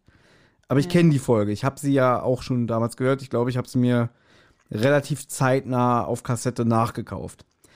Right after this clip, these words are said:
Speaker 2: Ja.
Speaker 1: Und ich glaube, das ist die erste T K K G-Folge, wo ich zum ersten Mal das Wort Millionenstadt in Bezug zu T K K G, äh, gesehen beziehungsweise erfahren habe.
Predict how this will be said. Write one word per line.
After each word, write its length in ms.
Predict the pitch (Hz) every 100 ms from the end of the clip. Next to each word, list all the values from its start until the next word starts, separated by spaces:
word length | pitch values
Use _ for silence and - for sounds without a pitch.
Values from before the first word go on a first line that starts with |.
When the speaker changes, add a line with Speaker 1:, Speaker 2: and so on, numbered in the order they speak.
| _ _ _ _ _ -
Speaker 2:
Ja. 80 |
Speaker 1:
Und 180 | 120 113
ich 180 | - _
glaube, 500 | 117 113 113 160 240
das 280 | - 117 -
ist 260 | 113 -
die 140 | 104 - _ -
erste 640 | 156 220 - 247 247 247
T 180 | - 170
K 160 | 160
K 160 | 156 143
G-Folge, 600 | 135 131 - 113 117 120
wo 80 | 117
ich 120 | -
zum 200 | - 104
ersten 500 | 85 131 170 - 170
Mal 380 | 156 135 135 139 - _ -
das 220 | 117 117
Wort 280 | 127 175 - 123
Millionenstadt 960 | 131 127 139 160 151 139 - 135 135
in 100 | 127
Bezug 460 | 123 123 - 139 -
zu 80 | 139
T 140 | 131
K 140 | 131
K 120 | 120 113
G, 320 | 117 123 113 _ _ _ _ _ -
äh, 360 | 107 101 95 - - _
gesehen 440 | - 110 120 123 123
beziehungsweise 520 | 110 123 117 113 110
erfahren 440 | 98 117 117 110 101
habe. 260 | 95 90